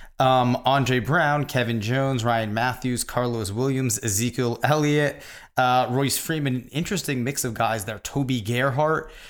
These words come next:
So I don't really know, um, what position he should be playing. As far as people that are gonna be drafting him go, do you think that it is a concern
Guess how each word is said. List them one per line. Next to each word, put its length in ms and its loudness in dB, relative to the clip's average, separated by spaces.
So 600 0
I 140 0
don't 340 2
really 380 2
know, 580 0
um, 680 0
what 300 0
position 460 -2
he 260 -6
should 380 -2
be 140 0
playing. 560 -4
As 220 2
far 380 0
as 140 0
people 760 -2
that 180 0
are 100 2
gonna 160 -2
be 200 0
drafting 600 -2
him 280 -4
go, 500 0
do 100 -2
you 140 0
think 300 -4
that 240 -2
it 120 2
is 180 2
a 60 0
concern 760 0